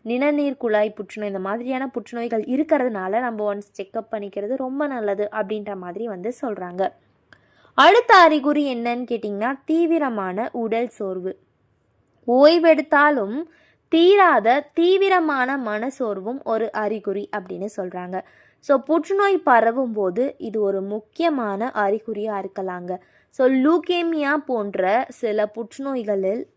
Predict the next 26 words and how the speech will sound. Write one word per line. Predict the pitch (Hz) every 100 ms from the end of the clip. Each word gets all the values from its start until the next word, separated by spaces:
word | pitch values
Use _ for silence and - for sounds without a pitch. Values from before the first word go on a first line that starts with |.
| -
முதல்ல | 220 233 294 302
வந்து | 277 214 214
பாத்தீங்கன்னா | 226 214 190 202
சோர்வு | 233 220 220 220 202
தான் | 202
ஏற்படுமா. | 208 180 185 180 175 180 - - _ _
அதனால | - 240 277 320
வந்து | 302 233 233 277 294
ஒரு | - 214 208
காரணமே | 226 226 240 247 285 269
இல்லாம | 220 202 202 240
எந்த | 220 226 277
ஒரு | 277 220
உடல் | 226 226 269 269
உழைப்பும் | 233 226 233 269 254
இல்லாத | 208 214 214 226
ஒரு | 202 190 208
பர்சன் | 202 208 202
வந்து | 190 185 208 -
அதிகமா | 196 226 220 233 233 240
சோர்வாகுறாங்க | 226 214 214 196 190 190 185 180 185 185 _ _ _ _
அப்படின்னு | - 190 185 226
சொன்னா | 226 202 185 196
அதுவும் | - 196 233 247 226
வந்து | 190 180 196 302 - _ _
ஒரு | 214 208 208 196